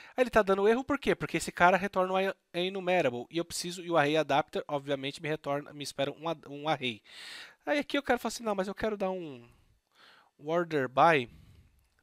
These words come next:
por nome, né?" Ou, enfim, tô trabalhando com, com link, eu quero dar um order by por, pelo, pelo nome aqui, né? Certo? E aí agora eu posso dar um to array.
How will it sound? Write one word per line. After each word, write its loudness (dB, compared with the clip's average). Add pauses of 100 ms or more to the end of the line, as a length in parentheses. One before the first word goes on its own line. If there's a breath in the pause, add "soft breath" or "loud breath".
(220)
por -12
nome, 0
né?" -2 (120)
Ou, -8
enfim, -14 (1080 loud breath)
tô -20
trabalhando 0
com, -10 (120)
com -10
link, -10
eu -8
quero -2
dar -2
um -4
order -4
by -4
por, -14 (800 soft breath)
pelo, -8 (380)
pelo -6
nome -2
aqui, -10
né? -4 (1200)
Certo? -6 (460 loud breath)
E 4
aí 8
agora 4
eu -8
posso -6
dar 4
um -8 (200)
to -10 (420)
array. -10